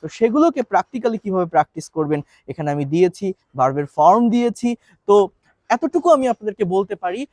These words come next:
এই বইটি যদি আপনাদের সাথে থাকে, আপনার ইংরেজি শেখার স্বপ্ন পূরণ হবে ইনশাল্লাহ। So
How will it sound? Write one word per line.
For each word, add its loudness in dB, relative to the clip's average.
এই 6
বইটি 2
যদি -2
আপনাদের -8
সাথে -12
থাকে, 0
আপনার 0
ইংরেজি -2
শেখার 0
স্বপ্ন -6
পূরণ -2
হবে 0
ইনশাল্লাহ। -6
So 0